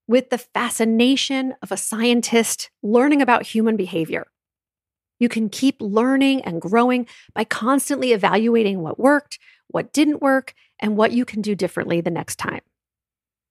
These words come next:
So to recap how to learn from past choices, step one, take responsibility and own your behavior. Step two, take the time to self-reflect with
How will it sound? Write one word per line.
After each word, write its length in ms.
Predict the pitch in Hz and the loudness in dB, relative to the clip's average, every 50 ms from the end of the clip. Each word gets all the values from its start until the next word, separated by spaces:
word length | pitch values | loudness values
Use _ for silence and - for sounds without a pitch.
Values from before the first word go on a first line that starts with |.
| _ _ - | _ _ -8
So 380 | - - - 214 202 196 185 - | -4 0 2 4 4 4 2 -2
to 200 | - - 220 202 | -2 -2 -2 -2
recap 560 | 175 202 269 359 - - 254 262 196 185 190 - | 0 2 2 2 2 0 0 0 2 0 0 -4
how 280 | - - - 196 196 202 | -6 -4 2 2 4 4
to 80 | 240 | 4
learn 340 | 247 233 226 214 202 202 202 | 2 2 2 2 2 0 -2
from 180 | - 196 196 180 | -4 -6 -6 -4
past 340 | - 185 180 190 208 - - | -2 0 0 0 0 -2 -6
choices, 640 | - 302 302 262 - - 175 160 151 156 170 - - _ _ _ _ _ _ _ _ _ _ _ _ - | -2 0 0 0 2 2 2 2 2 0 -2 -4 -10 _ _ _ _ _ _ _ _ _ _ _ _ -12
step 280 | - - 202 180 - - | -4 0 0 0 0 -2
one, 400 | 185 170 202 214 233 277 339 359 415 427 _ _ _ _ | -8 -2 0 2 2 2 0 0 -6 -8 _ _ _ _
take 280 | - - 208 208 - - | -4 0 0 0 2 0
responsibility 920 | 269 - - - 269 277 269 - 302 247 254 240 240 233 240 240 240 - - | -2 -2 0 0 2 2 2 0 0 2 2 2 2 2 2 0 0 -2 -2
and 140 | 185 185 - _ - | -4 -6 -6 _ -2
own 320 | - 214 220 226 233 226 220 | 0 2 2 4 2 2 2
your 160 | 202 196 196 | 2 2 2
behavior. 680 | 180 180 170 175 160 156 151 - - - - - 220 _ _ _ _ _ _ _ _ _ _ _ _ - | 2 0 0 2 0 0 0 0 -2 -4 -4 -6 -8 _ _ _ _ _ _ _ _ _ _ _ _ -10
Step 320 | - - 214 196 - _ | -2 2 2 2 2 _
two, 540 | - - 339 359 311 220 196 190 190 208 226 _ _ _ _ _ _ _ _ _ _ _ _ - | -2 2 2 4 4 4 4 2 2 -2 -4 _ _ _ _ _ _ _ _ _ _ _ _ -2
take 240 | - 226 233 233 | 2 2 2 2
the 80 | - 320 | 0 -2
time 340 | - 269 277 269 269 269 240 | 0 2 2 2 2 2 0
to 140 | - 185 - | -2 -4 -6
self-reflect 1080 | - - - 190 185 196 185 - - 190 180 - - - 175 180 240 - - - - _ - | -4 -2 2 2 2 2 0 -4 -4 -4 -4 -4 -2 -2 0 0 0 -2 -4 -10 -20 _ -6
with 240 | 185 185 165 - | -4 -4 -4 -4